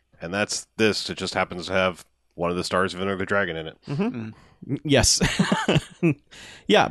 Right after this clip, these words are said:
Speaker 2: made by a major motion picture studio.
Speaker 1: Mm-hmm.
Speaker 3: Mm-hmm.
Speaker 2: Um, but yeah, they, they had to go recruit this guy Rhino, who has no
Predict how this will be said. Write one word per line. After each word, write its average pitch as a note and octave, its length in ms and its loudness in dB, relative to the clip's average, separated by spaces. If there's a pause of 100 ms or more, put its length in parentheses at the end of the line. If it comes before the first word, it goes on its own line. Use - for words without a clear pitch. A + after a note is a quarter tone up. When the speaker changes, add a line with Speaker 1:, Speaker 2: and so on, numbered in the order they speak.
Speaker 2:
made D#3 280 6
by C#3+ 140 6
a C#3+ 60 6
major C#3+ 260 6
motion D3 300 6
picture C#3+ 240 4
studio. C#3 360 6
Speaker 1:
Mm-hmm. C3+ 280 4
Speaker 3:
Mm-hmm. A#2+ 800 0
Speaker 2:
Um, A#2+ 480 6 (720)
but D#3 180 4
yeah, F3+ 280 6 (100)
they, C#3 260 8
they C3+ 320 6
had C3+ 200 6
to C#3 60 2
go C3+ 140 6
recruit C3+ 380 6
this C#3 160 0
guy C3+ 160 8
Rhino, B2+ 480 4 (240)
who G#2+ 520 2 (500)
has A2+ 340 2
no C3 680 6